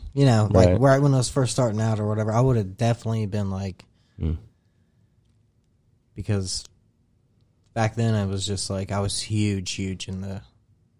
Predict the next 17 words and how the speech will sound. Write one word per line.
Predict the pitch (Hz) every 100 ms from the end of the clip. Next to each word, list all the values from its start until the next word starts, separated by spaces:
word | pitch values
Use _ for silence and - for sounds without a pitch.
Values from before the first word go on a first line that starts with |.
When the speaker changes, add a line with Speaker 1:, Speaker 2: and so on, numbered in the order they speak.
| _
Speaker 1:
that | 104 -
shit | - -
back | 95 -
then. | 98 98 - _ _ _ _ _ _ 90
Speaker 2:
Right. | 85 85 - - - _ _ _ _ _ _ _ _ _
Speaker 1:
But | - -
now, | 92 92 95
obviously, | 95 98 - 98 95 - _ _ _ _ _ _ _ _ _ _ _ _ _
you | - -
just | -
get | 104
older | 98 92
and | 95 107 - _ _ _ _
think | - -
about | - 71
different | 101 - -
things. | 101 98 107 -